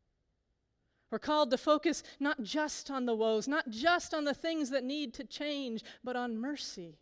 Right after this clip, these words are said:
That's where God calls us to turn, to practice, to reach, whether we're the one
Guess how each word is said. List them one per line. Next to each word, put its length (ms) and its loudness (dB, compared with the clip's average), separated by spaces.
That's 220 4
where 140 6
God 400 6
calls 480 6
us 180 4
to 120 -2
turn, 600 0
to 100 -4
practice, 720 -2
to 180 -2
reach, 880 0
whether 360 -2
we're 200 -2
the 140 -4
one 420 -4